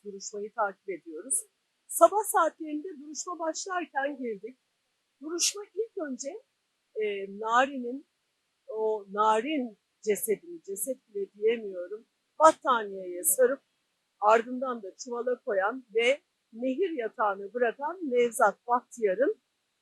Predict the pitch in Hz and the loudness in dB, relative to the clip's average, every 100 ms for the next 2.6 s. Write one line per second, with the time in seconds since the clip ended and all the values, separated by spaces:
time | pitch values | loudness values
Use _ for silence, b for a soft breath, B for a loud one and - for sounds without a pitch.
0 | - 220 - - 262 240 240 240 240 220 | -4 0 0 2 0 2 0 0 -2 -2
1 | 285 - - 226 214 220 - 254 214 165 | -2 -2 -4 0 0 -4 -6 -4 -2 -2
2 | - - - 170 - 311 | -6 -12 -6 -4 -4 -8